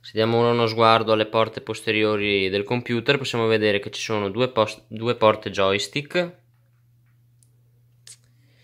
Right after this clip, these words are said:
e la porta cassette stile Spectrum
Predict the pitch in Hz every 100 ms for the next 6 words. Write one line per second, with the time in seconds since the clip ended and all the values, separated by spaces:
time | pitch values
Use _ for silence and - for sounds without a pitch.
0 | _ _ _ _ _ _ _ - 113 110
1 | 107 104 101 - - - 120 120 123 123
2 | 120 - 113 - 120 117 - - 107 -
3 | - - 113 110 104 95 - 110 110 -
4 | - 135 151 165 139